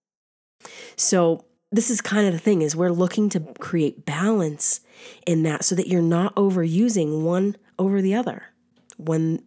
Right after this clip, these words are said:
muscle, one thing, one practice over the other. It's about finding that unique organization between the, the poles, between the opposites.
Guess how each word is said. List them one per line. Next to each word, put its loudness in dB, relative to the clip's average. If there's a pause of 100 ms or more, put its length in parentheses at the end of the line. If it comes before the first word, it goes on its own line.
(100)
muscle, -2
one -4
thing, 0
one -2 (360)
practice -2 (280)
over 2
the 2
other. -4 (280)
It's -4
about 0
finding -4 (360)
that -6 (220)
unique -2 (1000)
organization 0
between -4
the, -10 (500)
the -8
poles, -8
between -8
the -8
opposites. -8